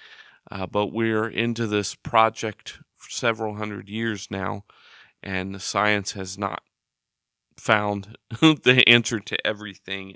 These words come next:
And even, eh, like he says, some of the biggest ones don't have an answer. Or, or s-, it's not that they don't have an answer,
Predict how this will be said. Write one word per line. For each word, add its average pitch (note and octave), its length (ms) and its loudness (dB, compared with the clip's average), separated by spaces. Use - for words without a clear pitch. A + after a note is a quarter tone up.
And G#2+ 100 -10
even, A2 340 -10
eh, G#2 160 -8
like A#2+ 240 4
he G#2+ 80 -14
says, B2 280 0
some A#2+ 200 -4
of A2+ 60 -4
the G#2 100 0
biggest A#2+ 420 -6
ones G2 480 -6
don't G2+ 200 -4
have G2 200 -2
an G2 100 -8
answer. G2+ 500 -8
Or, G2+ 380 0
or A2 160 6
s-, - 140 -2
it's - 200 -4
not C#3 180 10
that A2+ 160 -2
they A2+ 100 2
don't G#2+ 340 2
have F#2+ 260 6
an F#2+ 100 0
answer, G2 440 2